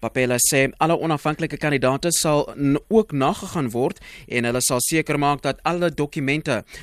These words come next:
aan die vereistes van die kieswet voldoen. Sy sê die proses sal teen een Julie afgehandel word. Die Suid-Afrikaanse regering sê hy sal voortgaan met die pogings om die geskil tussen Suid-Afrikaanse banke en die Gupta familie se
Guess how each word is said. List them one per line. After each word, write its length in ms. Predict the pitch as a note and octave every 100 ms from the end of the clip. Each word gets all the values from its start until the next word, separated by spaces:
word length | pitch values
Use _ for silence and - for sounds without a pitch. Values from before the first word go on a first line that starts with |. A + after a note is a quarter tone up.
| -
aan 160 | B2+
die 100 | B2+
vereistes 600 | - C3+ C#3 C3+ - C#3 -
van 140 | C3+
die 120 | B2
kieswet 400 | - D#3+ - C#3
voldoen. 480 | - A#2 A2+ C3+ G2+ - -
Sy 160 | - B2
sê 220 | - C#3
die 80 | C3
proses 380 | C3+ - C#3+ -
sal 180 | C#3
teen 240 | B2+ C3 -
een 200 | D3+ E3
Julie 240 | B2+ B2+ -
afgehandel 280 | B2 - A2 A#2+
word. 480 | A2+ F2 G1+ - - _ _ _ _ _ _ _ - - - -
Die 280 | - A2+ B2+
Suid-Afrikaanse 760 | - C3 C3+ B2+ C#3 D3 D3 D3+
regering 440 | C3+ D#3 D3 C3+
sê 300 | - D3 C#3+
hy 160 | B2 A#2+
sal 220 | - C3+
voortgaan 440 | - D#3+ - E3
met 120 | D#3 D3+
die 80 |
pogings 460 | - E3+ E3+ D#3 -
om 120 | C3
die 80 | B2+
geskil 400 | C3 - - C#3+
tussen 280 | D3 - C3+
Suid-Afrikaanse 680 | B2+ C3 C3 C3 D3+ D#3 C#3+
banke 380 | C3+ C#3 D3
en 140 | - C#3
die 100 | B2
Gupta 280 | D3 - E3+
familie 420 | C#3+ B2+ C#3+ D#3
se 180 | -